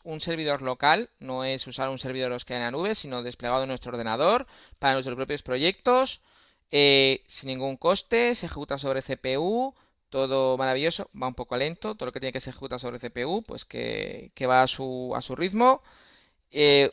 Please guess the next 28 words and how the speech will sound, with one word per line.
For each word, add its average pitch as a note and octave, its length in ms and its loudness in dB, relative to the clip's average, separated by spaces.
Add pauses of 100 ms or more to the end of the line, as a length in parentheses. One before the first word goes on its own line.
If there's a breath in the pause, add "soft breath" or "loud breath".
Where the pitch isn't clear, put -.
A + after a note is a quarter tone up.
vamos E3 220 2
a D#3+ 40 -2
usar D#3 180 0
Llama D3 240 0
C D3+ 100 -8
P C#3+ 140 -4
P C#3+ 100 -2
para D3+ 240 4
ello C4 560 6
y C3 460 -6
no C3+ 100 -8
sé, - 260 -6 (720)
¿qué G#3+ 140 0
más G3+ 180 2
os F#3 120 -6
puedo D#3+ 300 0
decir? C#3+ 420 -6
Que C3 160 -8
veáis D3 280 2
el D#3+ 120 -4
vídeo C#4 580 2
y C#3 520 -6
os C3 120 -8
maravilléis C3+ 520 -6
con A#2+ 180 -12
él. F3+ 240 -4 (1800 soft breath)
Y A3 160 -2
empecemos. G3 960 -2